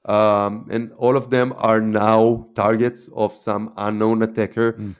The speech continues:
Speaker 1: Uh, and he can now go into their networks, although their networks are super, super protected.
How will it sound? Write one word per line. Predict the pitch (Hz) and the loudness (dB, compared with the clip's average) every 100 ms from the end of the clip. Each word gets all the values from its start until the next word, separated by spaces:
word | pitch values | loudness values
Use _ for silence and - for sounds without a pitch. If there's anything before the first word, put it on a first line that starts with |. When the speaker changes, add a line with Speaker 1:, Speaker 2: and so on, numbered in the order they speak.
| _ | _
Speaker 1:
Uh, | - 101 98 98 98 98 101 98 | -6 -2 -2 -2 -4 -4 -6 -6
and | 107 104 104 98 | -6 -6 -6 -8
he | 113 | -8
can | 127 117 | -4 -2
now | 110 107 110 | 0 0 0
go | 107 113 123 | 2 2 2
into | 123 139 | -2 -2
their | 120 | -2
networks, | 113 113 113 120 - | 0 0 0 -4 -2
although | 113 107 107 113 | -2 0 0 0
their | 113 110 | 0 0
networks | 110 113 120 110 | -2 -2 -4 -2
are | 110 107 | -2 -4
super, | - - - 220 - 156 139 123 113 | -6 -16 -6 -6 -2 0 2 0 -2
super | - 185 180 151 | -8 -6 -4 -4
protected. | - 113 110 110 113 | -4 -4 -4 -2 -6